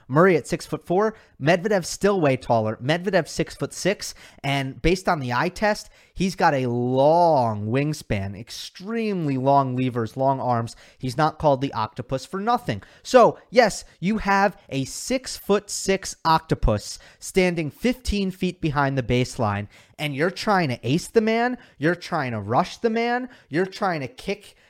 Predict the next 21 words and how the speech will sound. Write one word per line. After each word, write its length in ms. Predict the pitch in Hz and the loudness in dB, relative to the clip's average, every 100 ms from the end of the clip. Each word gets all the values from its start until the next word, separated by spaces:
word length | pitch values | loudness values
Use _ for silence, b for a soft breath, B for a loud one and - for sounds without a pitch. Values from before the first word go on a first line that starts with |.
| b | b
you're 80 | 185 | 0
trying 220 | 185 202 | 2 0
to 40 | |
hit 120 | 135 131 | 0 -4
a 40 | |
kick 280 | - 180 - | -4 -4 -2
serve 260 | - 226 | 0 0
that 400 | 226 123 - - | 0 -4 -6 -8
gets 240 | 117 117 - | -2 -2 0
over 260 | 151 160 | -2 -2
his 160 | 135 127 | -6 -6
shoulders 600 | - 139 156 180 247 - | -4 -2 -2 -2 -4 -4
and 80 | 131 | -4
makes 240 | 143 - | -4 -6
him 100 | 156 | -6
uncomfortable. 640 | 131 113 156 160 214 247 247 B B B | -6 -4 -6 -6 0 0 0 B B B
It 180 | 180 208 - | 2 2 0
is 240 | 214 175 | -6 -4
near 400 | 151 165 170 165 | -2 2 2 0
impossible. 880 | 175 165 - - 151 127 131 104 92 _ _ _ _ _ _ _ _ _ _ _ - | -2 -4 -6 -2 0 0 -2 -4 -8 _ _ _ _ _ _ _ _ _ _ _ 0
Defensively, 1300 | 165 - - 220 262 302 - 214 127 113 101 101 | 0 0 -4 0 0 -2 -4 -4 -2 -2 -2 -4